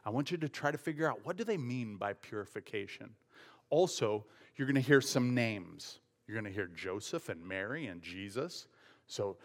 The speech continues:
try to figure out what, what they're doing in the story. And then you're gonna hear a name, Simeon and Anna. And I want you, again, to think about,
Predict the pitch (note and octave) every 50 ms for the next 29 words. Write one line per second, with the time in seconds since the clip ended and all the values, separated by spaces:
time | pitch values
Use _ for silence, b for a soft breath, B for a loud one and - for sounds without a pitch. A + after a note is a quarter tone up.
0 | b b - - G#2 A2 A2+ - - C3 B2 A#2 A#2+ A#2+ A#2+ A#2 A#2+ B2 - B2
1 | A2+ B2 C3 - - A#2+ G2+ A2+ B2+ - C#3 C#3 D#3 F3 E3+ C#3 C3+ D3 C#3+ C#3
2 | C#3 C3 C3+ C3+ B2+ B2+ A#2 - - - - A2+ G#2 G#2 G#2+ A2+ C3 D3 - C3+
3 | A#2 A#2 C3 C3+ D3+ D3 B2+ B2 C3 B2 A#2+ A2+ - B2+ A#2+ A#2+ A2+ - A#2+ G#2+
4 | G#2+ G#2+ G#2+ G#2 G2 - - - - G#2+ G2 G2 G#2 A2+ C3+ D#3+ F#3+ G#3+ A3 -
5 | b b b b b b _ A#2+ A2+ A2 G#2 - _ _ C3 B2 C3+ B2+ A#2 G#2
6 | F#2 F2 F2+ - _ b b b b b b b - G2 G2 G2 G2+ A2 A#2 -
7 | - C3+ A#2+ A#2+ A2+ C#3+ E3 D3 A#2 A2 - A#2 G#2+ - D3+ D3 - C3 G#2+ G2+
8 | G#2 G2 G2